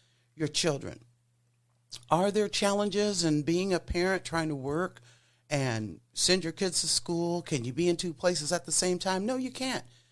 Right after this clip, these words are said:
So it's realistic that you're gonna have some problems.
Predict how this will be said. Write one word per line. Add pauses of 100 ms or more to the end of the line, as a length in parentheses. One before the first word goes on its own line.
(400)
So
it's
realistic
that
you're
gonna
have
some
problems.